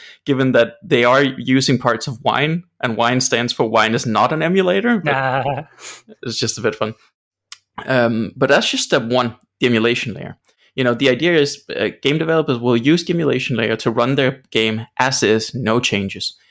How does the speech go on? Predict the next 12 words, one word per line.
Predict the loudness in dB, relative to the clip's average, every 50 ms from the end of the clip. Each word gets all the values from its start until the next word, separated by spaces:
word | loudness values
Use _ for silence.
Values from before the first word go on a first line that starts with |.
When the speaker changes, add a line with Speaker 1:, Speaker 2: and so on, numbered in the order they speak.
| _ _ _ -6
Speaker 1:
and | -4 -4 -2 0
go | 2 2 4
like, | 4 2 2 0 -2 -6 -14 _ _ -4
"Oh, | -2 0 0 0
wow, | 0 2 2 2 2 2 0 -4 -10 _ 0
even | 2 2 2 2 2 0 0 -2 -6 -14
through | -10 -4 -2 0 2
all | 2 4 4 2 2
this | 2 0 0 0
translation, | -2 -2 -2 -2 -4 -2 -2 -2 -2 -2 -2 -6 -6 -6 -4
I'm | -4 -2 0
getting | 2 2 2 0 -2 -4 -8